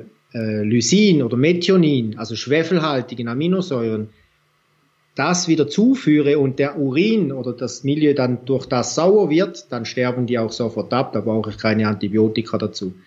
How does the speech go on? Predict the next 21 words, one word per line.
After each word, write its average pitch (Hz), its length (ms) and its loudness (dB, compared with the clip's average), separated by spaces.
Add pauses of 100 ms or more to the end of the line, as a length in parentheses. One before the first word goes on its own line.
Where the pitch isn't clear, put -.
(280)
Und 131 160 4
vor 120 160 2
allem, 117 160 4
ich 113 120 0
komme 117 240 2
aus 113 120 0
diesem 113 280 0
ganzen 107 520 -2 (240)
Kreislauf 127 880 2 (320)
heraus, 123 540 0
weil 110 220 -4
auch 110 160 -6
die 123 100 -4
Antibiotika, 139 1000 0 (320)
die 123 60 -2
macht 120 320 -2
am 117 100 0
Schluss 131 300 0
das 117 140 -6
System 117 480 0
basisch. 123 720 -2